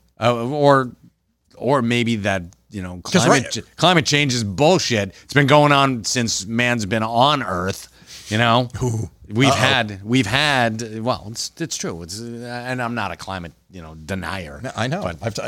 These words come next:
Speaker 2: you know, I
Speaker 1: we've, we've had that, that discussion before. Yes. Are, are,
Speaker 2: We've,
Speaker 1: am
Speaker 2: we've
Speaker 1: I
Speaker 2: discussed a
Speaker 1: starting
Speaker 2: lot
Speaker 1: to
Speaker 2: of
Speaker 1: peel?
Speaker 2: things. No, it, no, it's not starting to peel. I was gonna make a reference that you,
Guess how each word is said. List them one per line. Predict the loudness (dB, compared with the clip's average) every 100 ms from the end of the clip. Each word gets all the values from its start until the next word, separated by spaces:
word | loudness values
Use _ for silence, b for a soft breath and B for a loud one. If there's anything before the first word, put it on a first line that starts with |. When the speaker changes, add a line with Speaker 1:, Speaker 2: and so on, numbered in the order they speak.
| -6
Speaker 2:
you | -2
know, | -2 -2 -4
I | 2
Speaker 1:
we've, | 4 4
we've | 4 2
had | 2 0 2
that, | 0 -2 _
that | -4 -4
discussion | -4 -2 0 -2 -4
before. | -6 -4 -6 -6
Yes. | -8 -8 -12 b b -4
Are, | -4
are, | -2 2
Speaker 2:
We've, | 2
Speaker 1:
am | 2
Speaker 2:
we've | 2
Speaker 1:
I |
Speaker 2:
discussed | 2 4 6
a |
Speaker 1:
starting |
Speaker 2:
lot | 4
Speaker 1:
to |
Speaker 2:
of | 4
Speaker 1:
peel? | 2 0
Speaker 2:
things. | -4 0
No, | 6 8 8 6
it, | 2 6
no, | 6 6
it's | 2 -2 0
not | 0
starting | 2 2 2
to |
peel. | 2 4
I |
was | 2 2
gonna | 2
make | 2 0
a |
reference | 0 0 0 -2
that |
you, | -4